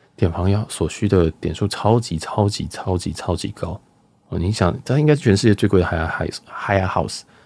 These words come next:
哦，那我，我应该会去开箱，但是大家就，哎，稍微期待。我忘记是现金价是七千还是八千了，Haya House 欸，Haya House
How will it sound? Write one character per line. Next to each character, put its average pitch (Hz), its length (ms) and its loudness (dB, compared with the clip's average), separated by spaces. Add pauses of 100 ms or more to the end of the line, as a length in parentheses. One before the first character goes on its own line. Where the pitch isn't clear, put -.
(100)
哦， 78 160 -4
那 90 180 2 (460)
我， 82 400 0 (480)
我 107 140 6
应 147 180 8
该 131 120 6
会 117 120 4
去 - 100 -10
开 92 220 0
箱， 85 360 -4
但 98 200 0
是 90 280 0 (1400)
大 90 140 0
家 87 40 2
就， 85 160 4
哎， - 280 -6
稍 - 160 0
微 85 60 4
期 - 120 -2
待。 - 80 -2
我 110 160 4 (160)
忘 160 140 4
记 156 100 6
是 151 180 4 (200)
现 143 180 2
金 127 160 2
价 123 160 2
是 117 140 2
七 120 200 0
千 113 160 4
还 98 120 4
是 92 60 2
八 85 200 -2
千 - 180 -6
了， 85 280 -10
Haya - 260 -4
House - 520 -6
欸， - 100 -20 (640)
Haya 139 260 0
House - 240 -4